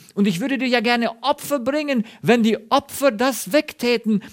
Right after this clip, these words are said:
Aber kein Opfer, kein Stier kann dafür herhalten, dass ich eine sündige Natur habe. Deshalb ruft er dort aus und sagt,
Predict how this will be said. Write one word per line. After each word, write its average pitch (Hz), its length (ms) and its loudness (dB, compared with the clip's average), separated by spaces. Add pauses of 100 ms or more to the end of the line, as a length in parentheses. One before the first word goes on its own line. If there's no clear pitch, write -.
Aber 247 180 2
kein 262 280 0
Opfer, 254 480 0
kein 247 300 -2
Stier 277 580 0 (280)
kann 262 240 0
dafür 226 320 0
herhalten, 233 840 2 (240)
dass 190 180 0
ich 196 160 0
eine 190 160 0
sündige 160 420 -2
Natur 143 440 -8
habe. 120 360 -14 (1120)
Deshalb 202 800 0
ruft 226 320 -4
er 196 60 -2
dort 185 260 -6
aus 196 280 -4
und 180 100 -8
sagt, 180 260 -2